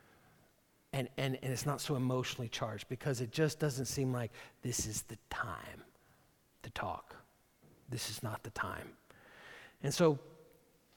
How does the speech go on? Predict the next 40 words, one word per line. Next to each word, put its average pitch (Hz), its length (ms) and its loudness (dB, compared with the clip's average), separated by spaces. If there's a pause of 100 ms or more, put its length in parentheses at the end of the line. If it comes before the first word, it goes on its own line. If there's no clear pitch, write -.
(380)
just, - 260 2
just 170 180 4
thinking 175 180 12
about 151 200 8
this 156 140 4
whole 156 220 6
idea 139 280 8
of 127 120 2
guard 135 340 6
your 139 100 4
words 135 320 4
faithfully 139 680 4
and, 117 180 2
and 117 160 -4
thinking 143 300 2
about 139 280 6
it. 139 140 4 (160)
Should - 260 6
it 139 80 2
be 151 100 6
said? 147 480 6 (460)
Uh, 127 180 0
should 151 220 4
it 139 100 2
be 139 120 4
said 135 320 4
now? 135 220 6
Let, 170 180 4
let 233 120 6
me 233 80 10
give 170 220 8
you 135 60 6
a 120 40 4
couple 131 320 0
of 117 60 0
little 123 320 2 (560)
other 131 200 2
thoughts 117 540 2
under 120 220 0
this 120 320 0